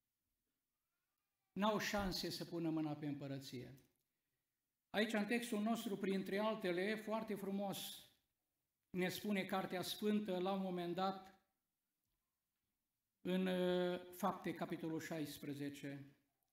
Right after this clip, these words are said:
spune aici, versetul treizeci:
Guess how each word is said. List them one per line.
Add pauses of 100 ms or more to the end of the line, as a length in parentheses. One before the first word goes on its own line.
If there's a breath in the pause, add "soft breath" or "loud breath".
(1600)
spune
aici, (1400)
versetul
treizeci: